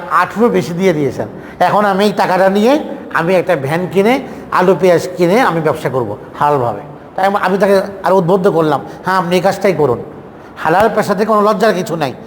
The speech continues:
এই টাকা নিয়ে আপনি হালাল পেশা করুন, ব্য-, ব্যবসা করুন, আল্লাহ আপনার ব্যবসায় বরকত দিবেন।" লোকটা আবার আমাকে ফোন দিয়ে বলতেছে যে, "হুজুর, আমি কাজ শুরু করেছি, আমার বরকত হচ্ছে।" দেখুন যে আল্লাহর উপর আস্থা থাকলে আল্লাহ মানুষকে এভাবে দান করেন।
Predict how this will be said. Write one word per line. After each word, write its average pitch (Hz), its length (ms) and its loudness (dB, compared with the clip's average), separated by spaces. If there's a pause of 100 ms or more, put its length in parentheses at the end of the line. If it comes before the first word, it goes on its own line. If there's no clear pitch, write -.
(200)
এই 160 80 -2
টাকা 170 260 2
নিয়ে 208 200 4
আপনি 220 320 2 (400)
হালাল 170 260 2
পেশা 180 220 0
করুন, 208 180 2
ব্য-, 156 580 0
ব্যবসা 165 280 2
করুন, 240 340 2 (200)
আল্লাহ 165 280 2
আপনার 147 200 0
ব্যবসায় 147 320 0
বরকত 143 320 -2
দিবেন।" 110 180 -12 (320)
লোকটা 202 300 2
আবার 233 200 4
আমাকে 240 300 2
ফোন 202 240 -2
দিয়ে 202 140 0
বলতেছে 175 460 -2 (360)
যে, 180 80 4
"হুজুর, 175 180 4
আমি 170 140 2
কাজ 170 200 0
শুরু 175 280 0
করেছি, 127 360 -2 (340)
আমার 147 160 2
বরকত 147 360 2
হচ্ছে।" - 280 -8 (600)
দেখুন 190 380 2 (480)
যে 196 80 0
আল্লাহর 180 380 4
উপর 208 120 4
আস্থা 180 240 -2
থাকলে 170 400 0
আল্লাহ 160 340 0
মানুষকে 147 360 -4
এভাবে 147 280 2
দান 131 280 -2
করেন। - 160 -12